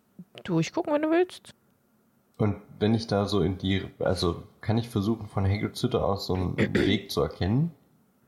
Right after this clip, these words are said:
Speaker 1: Du kannst gucken, ja. Äh, aber du siehst nur einen dunklen Wald. Und Hagrids Hütte, die halt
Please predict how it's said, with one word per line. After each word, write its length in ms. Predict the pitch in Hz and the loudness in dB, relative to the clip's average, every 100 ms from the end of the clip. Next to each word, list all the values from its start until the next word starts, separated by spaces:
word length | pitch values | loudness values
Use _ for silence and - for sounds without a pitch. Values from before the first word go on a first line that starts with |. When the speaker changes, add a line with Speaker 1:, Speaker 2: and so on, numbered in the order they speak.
| _ _ _ _ _ _ _ _ _ - | _ _ _ _ _ _ _ _ _ -4
Speaker 1:
Du 100 | 190 | 0
kannst 320 | 202 165 - | 2 0 0
gucken, 300 | 190 180 170 | -2 0 2
ja. 320 | 156 151 170 - _ _ _ _ - | 4 2 0 -6 _ _ _ _ -4
Äh, 460 | 175 170 165 160 160 - _ - | 0 2 4 2 0 -6 _ -6
aber 560 | 165 160 165 165 165 - _ _ _ _ _ _ - | -4 0 2 2 0 -6 _ _ _ _ _ _ -14
du 100 | - | -8
siehst 340 | 170 175 - | -2 -2 0
nur 100 | - | 0
einen 100 | 170 | 2
dunklen 400 | 160 170 170 165 | 2 0 2 0
Wald. 260 | 151 151 - _ _ _ _ _ _ _ - | 2 0 -2 _ _ _ _ _ _ _ -4
Und 280 | 175 165 - | -4 -2 2
Hagrids 400 | 180 175 170 - | 4 2 2 2
Hütte, 240 | 175 185 | 2 4
die 160 | 175 175 | 4 4
halt 300 | 160 - | 2 -2